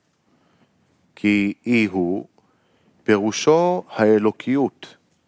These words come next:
כמו שהוא לעצמו, שבזה אין לנו תפיסה, ולא ניתן לתפיסה, כמו שנתבהר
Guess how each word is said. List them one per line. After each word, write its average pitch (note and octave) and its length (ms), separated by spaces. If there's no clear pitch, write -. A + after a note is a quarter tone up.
כמו B2+ 360
שהוא B2 640
לעצמו, A#2 580
שבזה B2+ 800
אין D#3 240
לנו E3 320
תפיסה, G#2 520
ולא A2 300
ניתן D#3 420
לתפיסה, F#2+ 580
כמו A2+ 280
שנתבהר A2+ 920